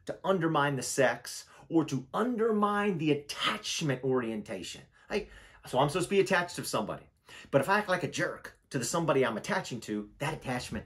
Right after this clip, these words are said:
ain't gonna go so well. All right, so what do I do to choose the right thing, the best thing, to put myself in a winning position so that my <laughs> brain feels happy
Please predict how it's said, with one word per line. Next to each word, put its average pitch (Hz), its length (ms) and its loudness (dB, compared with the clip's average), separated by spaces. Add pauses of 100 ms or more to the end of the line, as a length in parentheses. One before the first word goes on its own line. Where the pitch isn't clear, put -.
ain't 107 160 -6
gonna 107 100 -4
go 92 140 -2
so 95 120 -8
well. 82 260 -12 (220)
All 92 60 -8
right, 85 120 -12 (300)
so 101 160 -8
what 104 280 2
do 170 180 -4
I 156 220 -6
do 85 440 -4 (1000)
to 95 220 -8
choose 185 560 -4
the 117 100 -4
right 127 540 -2
thing, 90 300 -4
the 76 60 -12
best 139 540 -6
thing, 92 220 -6
to - 80 -12
put - 300 -2
myself 151 520 2
in 98 60 -4
a 80 60 -6
winning 135 320 -2
position 123 540 -2
so 110 120 -2
that - 160 -8
my 92 120 -8
<laughs> - 120 -16
brain 156 400 -4
feels 151 440 0
happy 110 520 -2